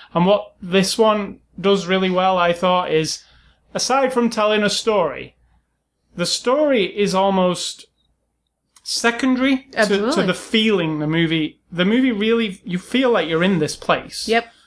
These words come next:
Speaker 1: It really exists, and all the people are going about the thing.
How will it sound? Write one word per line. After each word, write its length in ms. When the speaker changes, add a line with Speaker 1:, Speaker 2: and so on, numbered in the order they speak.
Speaker 1:
It 160
really 280
exists, 640
and 120
all 160
the 80
people 360
are 240
going 240
about 280
the 100
thing. 580